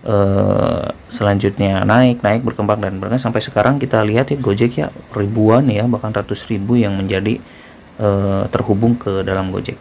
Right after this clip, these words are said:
Dan ketika kita ingin pesen apa, ojek itu mudah banget ya. Layanan-layanan mau makan ataupun lain-lain lah yang ada di Gojek itu betul-betul sangat memudahkan kita.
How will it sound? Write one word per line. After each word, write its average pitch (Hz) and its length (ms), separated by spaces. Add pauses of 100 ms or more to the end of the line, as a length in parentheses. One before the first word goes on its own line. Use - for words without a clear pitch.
Dan 110 320
ketika 120 260
kita 110 220
ingin 107 240
pesen 101 720
apa, 185 480 (640)
ojek 156 400
itu 165 160
mudah 117 240
banget 98 320
ya. 113 160 (420)
Layanan-layanan 101 560
mau 95 240
makan 110 480
ataupun 104 240
lain-lain 101 400
lah 117 220
yang 104 180
ada 98 220
di 95 260
Gojek 120 400
itu 123 320 (140)
betul-betul 107 580
sangat 107 240
memudahkan 98 560
kita. - 240